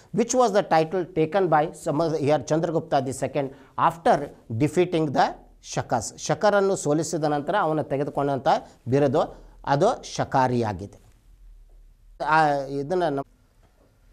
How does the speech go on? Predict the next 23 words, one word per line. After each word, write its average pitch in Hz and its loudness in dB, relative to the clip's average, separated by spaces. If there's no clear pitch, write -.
ಎಲ್ಲರಿಗೂ 185 6
ನಮಸ್ಕಾರ. 165 2
ಕ್ಲಾಸಿಕ್ 170 0
ಎಜುಕೇಷನ್ 175 -2
YouTube 156 -4
ಚಾನಲ್‌ಗೆ 151 -2
ತಮಗೆಲ್ಲ 143 -2
ಸ್ವಾಗತ. 123 -4
ನಾನು 165 2
ಡಾಕ್ಟರ್ 151 0
ಆರ್ 147 2
ವಿ 196 2
ಚಿಟ್ಗುಪ್ಪಿ, 156 -4
ಕ್ಲಾಸಿಕ್ 165 -2
ಕೆ 175 4
ಎ - 4
ಎಸ್ 165 0
and 160 -2
ಐ 143 2
ಎ 165 2
ಎಸ್ 160 0
ಸ್ಟಡಿ 143 -4
ಸರ್ಕಲ್‌ನಲ್ಲಿ 127 -4